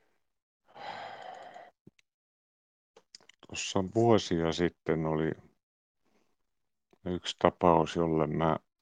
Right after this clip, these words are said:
hyvin selväsanaisesti perustelin sen, että minkä takia mua ei kerta kaikkiaan kiinnosta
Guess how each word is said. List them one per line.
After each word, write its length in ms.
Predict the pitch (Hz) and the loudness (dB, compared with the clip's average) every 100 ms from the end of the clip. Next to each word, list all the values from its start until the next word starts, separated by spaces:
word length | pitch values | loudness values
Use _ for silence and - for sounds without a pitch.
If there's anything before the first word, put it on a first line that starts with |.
| _ _ - - - | _ _ -20 -12 -4
hyvin 480 | 101 104 104 90 82 | -2 2 4 4 2
selväsanaisesti 1400 | 87 82 80 80 - - - - - 82 78 - - - - - - - _ - | 0 2 2 2 -2 0 0 0 -2 -4 -8 -8 -12 -14 -18 -20 -20 -20 _ 0
perustelin 800 | 98 101 95 - - 78 82 78 | 2 4 4 2 -2 0 0 0
sen, 300 | 85 80 80 | 0 0 0
että 380 | 80 _ - 82 - _ - - - | -2 _ 0 0 -2 _ -20 -18 -4
minkä 300 | 95 80 - | -4 -4 -2
takia 440 | - 123 - 98 82 - _ _ _ _ - - - _ _ | 0 2 4 6 4 0 _ _ _ _ -20 -20 -20 _ _
mua 260 | 87 85 87 | 2 4 2
ei 80 | |
kerta 320 | 104 113 95 90 | 4 4 4 0
kaikkiaan 520 | 95 87 - 85 85 82 | 0 0 0 0 2 0
kiinnosta 560 | 87 82 82 - 82 | 0 0 0 -2 -2